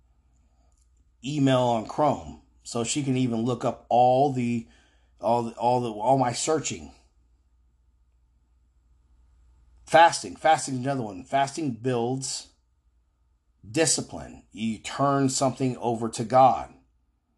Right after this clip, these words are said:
So instead of you eating at that time, you're giving it to the Lord, you're worshiping, you're praying,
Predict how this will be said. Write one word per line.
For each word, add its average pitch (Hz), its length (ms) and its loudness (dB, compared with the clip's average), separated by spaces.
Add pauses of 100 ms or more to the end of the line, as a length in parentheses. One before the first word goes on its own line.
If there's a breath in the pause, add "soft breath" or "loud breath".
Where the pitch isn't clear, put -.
(3250)
So 120 300 2 (100)
instead 123 380 2
of 117 180 0
you 123 380 2
eating 151 400 0
at 117 120 -6
that 117 220 -4
time, 110 520 -4 (1000)
you're 113 340 2
giving 135 360 2
it 117 120 -4
to 120 80 -4
the 117 100 -2
Lord, 117 420 0
you're 104 140 -6
worshiping, 113 680 -2
you're 101 120 -8
praying, 107 580 -8